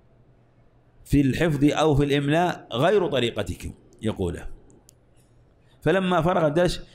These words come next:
شكوه إلى الشيخ، شكوه إلى الشيخ، لأن لا شك مثلا يستنكر، والشيخ يملي أحاديث وهو يكتب أحاديث أخرى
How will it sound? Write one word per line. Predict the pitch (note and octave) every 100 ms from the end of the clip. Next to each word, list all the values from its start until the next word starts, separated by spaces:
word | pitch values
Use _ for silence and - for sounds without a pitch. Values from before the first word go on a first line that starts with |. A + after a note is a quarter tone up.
| _ _ _ _ _
شكوه | - D3 G#3 F#3 D#3 D3+
إلى | D3
الشيخ، | B2+ - B2+ F#2 - - _ _ _ _ _ _ _ _ _ _ _ _ _ _ _ - _ _ -
شكوه | - - C3+ C3
إلى | A2+
الشيخ، | - C#3+ D3+ - - _ _ -
لأن | B2+ C3
لا | E3
شك | G#3+ G3 F3+
مثلا | C#3 D3+
يستنكر، | E3+ A3+ A#3+ C#3+ D3 - - - - - - _ _ _
والشيخ | A#2 C#3 C#3+ A#2+ - - - - - F#3 C#3
يملي | F#3 G#3 E3 E3 - - -
أحاديث | A#2 D#3 D#3+ E3 F#3
وهو | G3 A3
يكتب | A3+ A3 G#3
أحاديث | F#3+ G#3 A3
أخرى | A3+ A#3+ - -